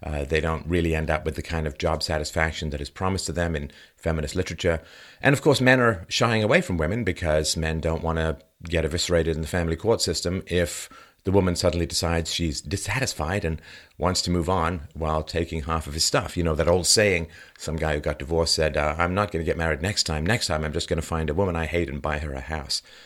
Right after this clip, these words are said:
Uh, that is pretty important. And, uh, the stories of celebrities, right? And Mel Gibson was worth, like, nine hundred million dollars. His wife,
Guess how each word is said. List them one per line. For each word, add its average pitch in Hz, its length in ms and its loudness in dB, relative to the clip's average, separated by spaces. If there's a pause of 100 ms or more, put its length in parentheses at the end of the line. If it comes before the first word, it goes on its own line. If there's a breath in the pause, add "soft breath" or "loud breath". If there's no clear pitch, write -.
(300 loud breath)
Uh, 71 140 -4
that 76 280 0
is 76 120 -2
pretty 71 320 -2
important. 69 640 -6
And, 71 420 -6
uh, 67 220 -6 (580 soft breath)
the 82 220 0
stories 127 380 4
of 131 80 -2
celebrities, - 520 -2
right? 95 160 -2
And 78 160 -2
Mel 90 180 0
Gibson 87 280 -2
was 90 160 -2
worth, 80 160 0
like, 78 160 0
nine 80 220 -2
hundred 76 200 -4
million 80 300 0
dollars. 76 400 -4
His 71 180 -6
wife, 76 360 -6